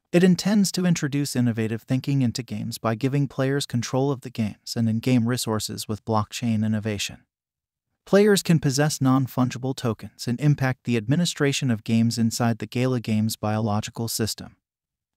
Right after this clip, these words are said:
The founders' nodes casting a ballot component permits players to influence what games Gala ought to create and what games ought to get financing.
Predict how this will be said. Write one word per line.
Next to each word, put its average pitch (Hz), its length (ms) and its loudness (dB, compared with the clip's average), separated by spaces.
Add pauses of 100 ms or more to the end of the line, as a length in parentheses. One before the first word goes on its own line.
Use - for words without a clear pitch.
(220)
The 156 140 6
founders' 185 500 2
nodes 135 300 2
casting 139 440 -2
a 120 60 -2
ballot 127 380 -2
component 139 560 -2
permits 120 340 0
players 143 460 -2
to 151 100 -8
influence 120 640 -2
what 120 160 -4
games 127 320 0
Gala 123 320 0
ought 107 220 -6
to 110 100 -10
create - 480 -6 (340)
and 123 160 2
what 117 200 0
games 117 340 4
ought 104 180 -2
to - 80 -8
get 107 220 -4
financing. 110 600 -2